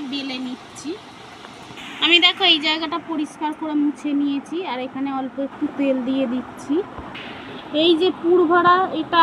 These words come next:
আছে, এটা কিন্তু এই রকমভাবে আমি তেলের মধ্যে দেখো দিয়ে নিচ্ছি। আর এই পুর ভরা এটা উপর দিকে রাখবে সব সময়, তাহলে দেখবে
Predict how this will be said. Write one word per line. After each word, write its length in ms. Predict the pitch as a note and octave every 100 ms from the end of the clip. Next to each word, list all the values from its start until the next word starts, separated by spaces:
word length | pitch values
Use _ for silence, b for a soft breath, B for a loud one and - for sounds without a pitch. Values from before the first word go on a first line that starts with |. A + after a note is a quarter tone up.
| E4
আছে, 240 | - D#4 G4 A#4+ D4
এটা 160 | D#4 D#4
কিন্তু 340 | E4+ D#4+ D4 E4 C5 - - - - C#4
এই 80 | D4+
রকমভাবে 500 | D#4+ F4 E4 D#4+ C#4 C#4
আমি 120 | C#4+ D4
তেলের 320 | C#4+ C#4 C#4 C4+
মধ্যে 240 | C4+ A#3+ C#4
দেখো 300 | B3+ B3 C#4 A#3
দিয়ে 200 | B3 C4 B3+
নিচ্ছি। 460 | B3 A#3 - - D4 G4+ - - - - - - -
আর 80 | A#3+ C4+
এই 80 | D4 -
পুর 160 | D#4+ E4
ভরা 240 | D#4 E4+ E4 D#4+ C#4+ - C#4+
এটা 260 | C#4+ D4+ D4 G4 D4
উপর 200 | C#4 D4+ C4+ B3+
দিকে 200 | D4+ D4+ C#4
রাখবে 280 | C4+ B3 D4+ -
সব 140 | C4 -
সময়, 320 | C4 B3+ D4 G#4 - - - - -
তাহলে 340 | C4 C#4+ D4+ D4+
দেখবে 300 | D#4 B3+ C4